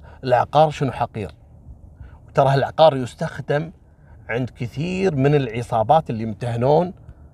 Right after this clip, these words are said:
مهنة الدعارة. لما يخطفون الفتيات كانوا يشربونهم هالدواء هذا، الجي اتش بي،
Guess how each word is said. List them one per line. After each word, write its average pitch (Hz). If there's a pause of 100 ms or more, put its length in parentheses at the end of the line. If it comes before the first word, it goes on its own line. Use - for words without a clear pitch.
(160)
مهنة 139
الدعارة. 101 (800)
لما 120
يخطفون 120
الفتيات 123
كانوا 113
يشربونهم 110
هالدواء 110
هذا، 117 (640)
الجي 110
اتش -
بي، 185